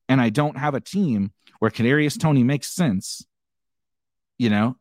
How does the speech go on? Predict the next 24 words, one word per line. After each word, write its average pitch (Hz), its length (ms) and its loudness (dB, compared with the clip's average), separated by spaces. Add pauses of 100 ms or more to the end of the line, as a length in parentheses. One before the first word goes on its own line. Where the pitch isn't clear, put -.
maybe 127 300 2
I, 123 180 0
my 110 200 -2
main 156 320 2
stack 139 400 -4
is 110 100 -6
only 107 200 -2
th-, - 220 -14
is, 101 280 -6
is 101 320 -6 (120)
three 147 360 2
N 135 120 2
F 127 120 0
C 160 240 -10
guys, 131 400 -4 (260)
and 110 240 2 (420)
with 135 400 -2
Kadarius 143 420 -8
Toney 160 280 0
as 127 100 0
my 131 120 2
last 120 260 -2
round 113 200 -2
pick, 117 220 -6